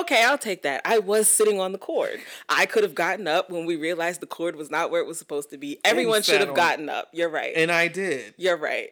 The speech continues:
Speaker 2: And
Speaker 1: I should have gotten up. However, y'all
Speaker 2: Come on.
Speaker 1: didn't need to yell at me.
Speaker 2: And again, tales from, tales from a Pisces, tales from a Leo.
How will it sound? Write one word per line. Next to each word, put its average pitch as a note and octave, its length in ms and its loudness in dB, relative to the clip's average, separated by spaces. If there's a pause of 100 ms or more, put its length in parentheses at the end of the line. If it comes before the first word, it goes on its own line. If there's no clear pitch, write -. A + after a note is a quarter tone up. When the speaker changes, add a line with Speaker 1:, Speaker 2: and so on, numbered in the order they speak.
Speaker 2:
And D3+ 100 2
Speaker 1:
I F#3+ 200 6
should A#3 220 4
have F3+ 100 0
gotten E3 260 4
up. D#3 120 -2
However, B3 720 4 (360)
y'all F#3+ 300 4
Speaker 2:
Come - 40 -2
on. A#3+ 40 -2
Speaker 1:
didn't A#3+ 380 4
need B3+ 320 2
to A3 160 4
yell G3 340 4
at F3 200 4
me. D#3 340 -2 (960)
Speaker 2:
And C3+ 180 -8
again, A#2+ 540 -8 (100)
tales F3+ 420 0
from, D#3 220 -8 (140)
tales E3+ 320 0
from D#3+ 120 -12
a C#3 60 -4
Pisces, D#3 520 -4
tales D3+ 160 -8
from C#3 140 -14
a C3 40 -10
Leo. A#2+ 400 -12